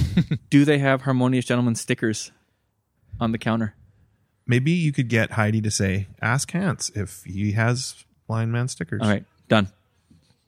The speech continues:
Speaker 2: Okay.
Speaker 1: Okay.
Speaker 2: So watch Andre the Giant's biopic. It's an H B O, um,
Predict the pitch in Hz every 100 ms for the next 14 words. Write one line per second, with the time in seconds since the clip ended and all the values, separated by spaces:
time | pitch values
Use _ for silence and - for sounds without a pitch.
0 | _ _ _ - 101 - 107 _ - 202
1 | _ _ _ _ _ _ - 117 110 107
2 | 117 - - 110 107 107 104 104 104 104
3 | - 101 101 104 107 - - _ _ _
4 | _ - 117 135 123 - 113 110 107 104
5 | 104 104 101 98 95 104